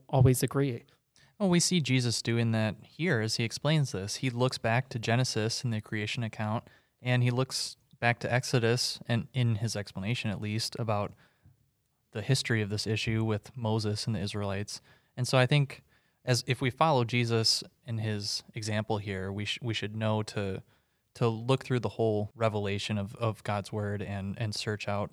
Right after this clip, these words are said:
Speaker 2: the answers. Like you said, network, networking these, these passages together.
Speaker 1: Yeah, and then I think the other, the other piece is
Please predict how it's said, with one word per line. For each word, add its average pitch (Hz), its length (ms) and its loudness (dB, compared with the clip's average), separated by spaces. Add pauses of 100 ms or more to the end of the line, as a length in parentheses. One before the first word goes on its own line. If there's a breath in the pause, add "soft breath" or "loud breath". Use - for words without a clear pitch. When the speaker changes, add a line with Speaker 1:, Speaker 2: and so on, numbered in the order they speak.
Speaker 2:
the 110 140 -6
answers. 98 560 -8 (400)
Like 107 160 -6
you 110 80 -2
said, 104 240 -4 (100)
network, 104 640 -6 (260)
networking 104 460 -4
these, 90 220 -8
these 113 200 -8
passages 101 640 -10
together. 104 460 -10 (500)
Speaker 1:
Yeah, 123 260 4 (120)
and 185 140 12
then 185 120 12
I 165 80 10
think 165 200 4
the 135 140 6
other, 135 320 6 (100)
the 143 140 4
other 139 200 6
piece 123 420 -4
is 117 420 -4